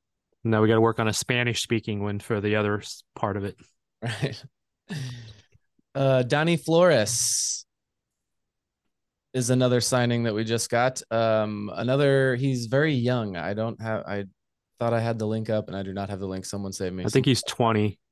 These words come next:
Speaker 2: <laughs> Twenty. Uh, okay, yeah, Thad, give us some on Dani Flores while I get up this article.
Speaker 1: I don't really have a ton on him, man. I, I did a deep dive looking for,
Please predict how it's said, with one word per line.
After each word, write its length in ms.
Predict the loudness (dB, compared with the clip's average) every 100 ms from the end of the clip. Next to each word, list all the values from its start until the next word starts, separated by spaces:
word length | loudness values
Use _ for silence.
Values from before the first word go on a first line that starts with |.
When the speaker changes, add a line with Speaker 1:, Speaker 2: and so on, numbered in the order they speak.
| _ _ _ -20
Speaker 2:
<laughs> 840 | -20 -20 -12 -12 -10 -20 _ -16
Twenty. 500 | -4 0 2 2 0 -8 -20 -20 -20 -20 _ _ _
Uh, 580 | -6 -2 -2 -2 -4 -8 -14 _ _ _ -10
okay, 240 | -6 -2
yeah, 160 | 0 -2
Thad, 320 | -2 -2 -2
give 140 | -2 -2
us 120 | -4
some 200 | -2 -2
on 140 | -2
Dani 260 | -2 -4 -4
Flores 480 | -6 -6 -6 -10 -8
while 240 | -6 -6
I 240 | -6 -8 -12 _ _
get 140 | -12 -10
up 160 | -12 -10
this 200 | -10 -6
article. 480 | -8 -8 -12 -12 _
Speaker 1:
I 80 | -10 0
don't 200 | 2 4
really 280 | 6 6 4
have 200 | 2 2
a 80 |
ton 360 | -2 0 2 4
on 180 | 2 0
him, 160 | -2
man. 380 | -4 -4 -4 -4
I, 380 | -4 -6 -2 0
I 40 |
did 240 | 2 2 0 _ _
a 120 | -6 -2
deep 260 | -2 -2
dive 320 | 0 2 2
looking 320 | 0 -4 -4 -8
for, 540 | -6 -4 -2 -4 -6